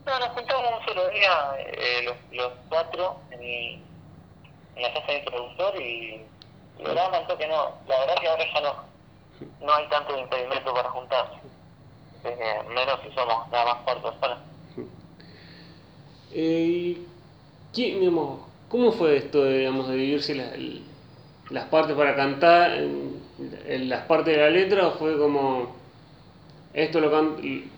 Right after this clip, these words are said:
Speaker 2: lo canto yo, o fue también un, un poco en conjunto, como diciendo, cada uno elige cada pedazo de, de, de la letra?
Speaker 1: Eh,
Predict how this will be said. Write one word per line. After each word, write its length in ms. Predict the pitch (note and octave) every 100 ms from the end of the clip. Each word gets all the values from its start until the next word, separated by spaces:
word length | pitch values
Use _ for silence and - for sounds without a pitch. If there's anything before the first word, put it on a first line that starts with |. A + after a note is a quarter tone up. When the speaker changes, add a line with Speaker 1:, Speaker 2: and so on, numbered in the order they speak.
| - -
Speaker 2:
lo 160 | C#3 C3+
canto 300 | D3+ D3+ D#3+
yo, 680 | D#3 F#3 F#3+ G3 F3+ - - - - -
o 80 | D3
fue 180 | C#3+ D3
también 300 | D3+ D#3 D#3
un, 280 | D3 D3+ D#3
un 180 | D#3
poco 160 | F3 E3+
en 200 | D#3 D3+
conjunto, 280 | - D3+ C#3
como 140 | C3+
diciendo, 320 | C3 D3 C#3 B2+ - - -
cada 280 | D#3 D3+ D3+
uno 160 | D#3 D3+
elige 300 | D3+ C#3+ C#3+
cada 260 | D3 C#3+ C3+
pedazo 300 | C#3 C3+ C#3
de, 260 | B2+ B2 B2 -
de, 260 | B2+ B2 B2
de 180 | A#2+ A#2+
la 120 | B2+
letra? 360 | B2 A#2+ A#2 A#2 - - - - - - - - - - - - - -
Speaker 1:
Eh, 580 | E3 D#3+ D#3 D3+ C#3+